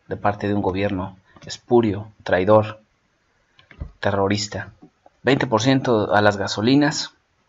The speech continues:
luego saqueos que todo México sabía que eran organizados,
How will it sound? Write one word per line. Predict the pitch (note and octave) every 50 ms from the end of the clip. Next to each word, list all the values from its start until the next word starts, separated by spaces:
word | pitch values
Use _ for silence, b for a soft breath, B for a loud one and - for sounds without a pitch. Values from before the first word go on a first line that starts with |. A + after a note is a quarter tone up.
| _ _
luego | G#2+ A2 A#2+ A#2+ A#2+ A#2 A2+ G#2+ G2 G2 - - - - _ _ _ _ _ _ _ _ _ -
saqueos | - - - G2 - - A#2 B2 C3 C3 B2 -
que | - - G#2 G2+ G2 F#2+ F#2+ G2+ - - - _ -
todo | C3+ B2+ B2 A#2 A2+
México | A#2 A#2 - A#2+ - -
sabía | F#2 - G2 G2 G#2+ A2+ B2 A#2 G#2+ A2+
que | G#2 G2 G#2
eran | G#2 G#2 G#2 F#2 G2 G#2 G2 - _ _ _ _ _ - -
organizados, | G#2 G#2 G2 G2 F#2+ G2 G2 - A2 G#2+ B2+ C#3+ D#3 - - -